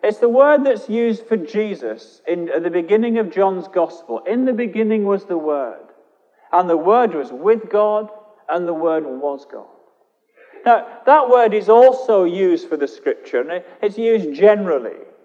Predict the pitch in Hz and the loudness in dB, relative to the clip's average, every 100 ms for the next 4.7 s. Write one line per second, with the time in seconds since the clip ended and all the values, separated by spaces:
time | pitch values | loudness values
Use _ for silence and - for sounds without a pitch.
0 | _ _ _ - 208 220 269 269 233 196 | _ _ _ 0 0 2 0 0 0 -2
1 | 156 247 240 190 185 175 175 - 214 - | 2 2 2 -2 -4 -4 -6 -8 -10 -2
2 | 202 - - 180 170 175 - 208 208 175 | -2 0 -2 0 -2 -6 0 2 2 -4
3 | 160 160 151 117 - - _ _ _ _ | -4 -2 -2 -6 -12 -20 _ _ _ _
4 | _ _ - - 240 214 | _ _ -20 0 2 2